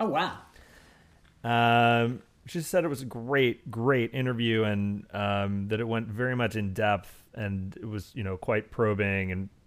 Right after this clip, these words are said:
Speaker 2: in, i-, i-, i-, or, or that it was sort of more, I suppose, more sort of open. The way she, she s-
Speaker 1: Mm-hmm.
Speaker 2: sort of talked about the breakup of her marriage, um, a-, and, uh, aspects of her career.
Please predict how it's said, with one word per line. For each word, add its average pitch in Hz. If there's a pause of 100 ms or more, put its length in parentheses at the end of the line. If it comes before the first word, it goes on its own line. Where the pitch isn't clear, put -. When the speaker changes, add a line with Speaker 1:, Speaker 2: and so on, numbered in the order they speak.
(280)
Speaker 2:
in, 117
i-, -
i-, -
i-, 160
or, 151
or 143
that 135
it 135
was 120
sort 123
of 101
more, 110
I 107
suppose, 110
more 98
sort 98
of 90
open. 87
The 123
way 120
she, 120
she -
s- 104
Speaker 1:
Mm-hmm. 131
Speaker 2:
sort 113
of 98
talked 101
about 101
the 101
breakup 98
of 92
her 104
marriage, 98
um, 101 (320)
a-, 117
and, 104 (140)
uh, 104
aspects 101
of 92
her 95
career. 98